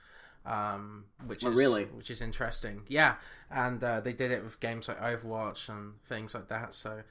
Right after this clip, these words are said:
Speaker 1: um, it's great to see that come over here and, uh, so, so people know exactly what their odds are of getting these legendary items and such.
Speaker 2: Yeah, I'm with you on that. Now, I,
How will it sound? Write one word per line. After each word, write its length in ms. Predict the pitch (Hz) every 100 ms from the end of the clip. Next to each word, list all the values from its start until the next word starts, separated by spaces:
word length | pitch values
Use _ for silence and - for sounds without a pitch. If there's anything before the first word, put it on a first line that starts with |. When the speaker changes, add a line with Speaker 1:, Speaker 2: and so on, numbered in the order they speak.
| - - -
Speaker 1:
um, 260 | 113 107 104
it's 120 | 104
great 180 | 127 117
to 80 | 123
see 200 | - 117
that 220 | 113 -
come 240 | - 120
over 240 | 117 120 113
here 400 | 120 117 117 110
and, 240 | 107 107
uh, 340 | 98 98 98 95 - - - - - - -
so, 260 | - 131
so 360 | 107 - 104 98 - - -
people 540 | 135 110 - 107 104 - - - -
know 500 | 113 123 120 117 107 101
exactly 500 | 107 - 101 107 101
what 160 | 107 -
their 200 | 107 110
odds 180 | 101
are 260 | 107 101 95
of 180 | 113 104
getting 180 | 104 101
these 180 | 104 104
legendary 520 | 110 120 110 104 104
items 420 | 107 92 104 101
and 180 | 104 98
such. 360 | - 107 - - - -
Speaker 2:
Yeah, 540 | - 156 151 123 107 -
I'm 200 | 214 269
with 220 | 220 -
you 80 | 156
on 140 | 131
that. 260 | 123 123 143
Now, 260 | 170 156 131
I, 120 | 131